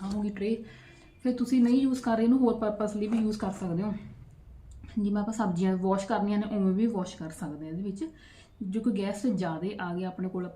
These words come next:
ਕਰੋਕਰੀ ਜ਼ਿਆਦੇ ਇਕੱਠੀ ਹੋ ਜਾਂਦੀ ਇੱਕ ਸਾਈਡ 'ਤੇ, ਆਪਾਂ ਗਲਾਸ ਕੋਈ, ਹੈ ਨਾ, ਕੋਈ ਦੂਸਰੇ ਸੈਰਾਮਿਕ ਦੇ ਕੋਈ ਬਾਊਲ, ਪਲੇਟਾਂ ਅਲੱਗ ਤੋਂ ਇਹਦੇ ਵਿੱਚ ਵੀ ਆਪਾਂ ਰੱਖ ਸਕਦੇ ਹਾਂ, ਇਸ ਤਰ੍ਹਾਂ ਵੀ ਯੂਜ਼ ਕਰ ਸਕਦੇ ਹਾਂ।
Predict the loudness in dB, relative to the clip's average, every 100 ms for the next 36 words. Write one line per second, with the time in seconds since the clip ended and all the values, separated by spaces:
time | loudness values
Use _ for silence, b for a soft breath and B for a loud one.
0 | -4 -4 0 0 0 -2 -4 -8 -2 2
1 | 4 6 4 2 -2 -2 -2 -4 -2 -2
2 | -2 -6 -4 -2 2 0 -2 B B B
3 | B -4 -2 -2 -2 -4 -2 -2 0 2
4 | 2 0 -2 -2 0 0 0 0 -2 -2
5 | -2 0 0 0 -2 -2 0 0 0 -2
6 | -2 -2 -4 -6 -10 -10 -10 -8 -6 -6
7 | -4 -4 -2 -4 -4 -6 -6 -10 -8 -12